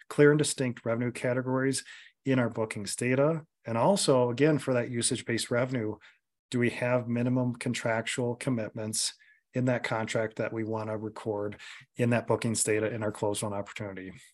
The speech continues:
So A R R, we have to be really careful. And I forgot, I have to give saster cr-,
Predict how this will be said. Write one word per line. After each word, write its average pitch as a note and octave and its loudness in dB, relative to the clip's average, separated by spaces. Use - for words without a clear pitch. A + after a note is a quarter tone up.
So A2+ 2
A D#3+ 10
R D#3+ 12
R, C3+ 10
we C3 6
have B2 4
to - 0
be A2+ 0
really C3+ 6
careful. B2+ 2
And C3+ 0
I B2 4
forgot, C#3 2
I C#3 2
have C3 0
to C#3 0
give B2+ 2
saster B2+ 2
cr-, - -10